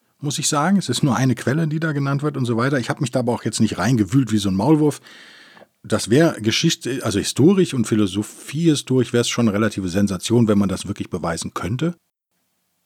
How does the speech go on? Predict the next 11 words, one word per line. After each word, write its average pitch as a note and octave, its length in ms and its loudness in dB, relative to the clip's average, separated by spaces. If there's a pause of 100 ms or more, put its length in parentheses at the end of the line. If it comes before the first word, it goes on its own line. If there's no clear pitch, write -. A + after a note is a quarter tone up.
(360)
Ähm, F#2+ 500 -6
würde A2 440 4
für C#3 100 -2
uns D#3 300 4
jetzt D3 200 2
heute B2+ 300 2
wahrscheinlich A2+ 400 0
nicht A#2 220 0
allzu B2+ 400 0
viel G#2+ 220 -2
ändern. A2 440 0